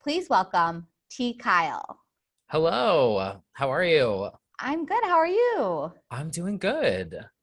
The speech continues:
Speaker 1: This is so cool. Like, I've been following you on Tumblr since I was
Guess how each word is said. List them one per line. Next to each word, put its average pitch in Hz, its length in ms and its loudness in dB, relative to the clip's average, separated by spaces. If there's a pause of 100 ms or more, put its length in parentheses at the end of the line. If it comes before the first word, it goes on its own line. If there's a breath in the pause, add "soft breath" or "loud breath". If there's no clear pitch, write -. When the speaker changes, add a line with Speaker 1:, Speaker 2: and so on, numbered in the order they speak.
(600)
Speaker 1:
This 254 200 -6
is 294 120 -8
so 277 200 2
cool. 254 400 0
Like, 175 240 -4
I've 196 320 0
been 247 200 -4
following 202 600 -2
you 190 120 -8
on 185 180 -6
Tumblr 180 560 -8
since 156 140 -12
I 175 180 -2
was 185 260 -6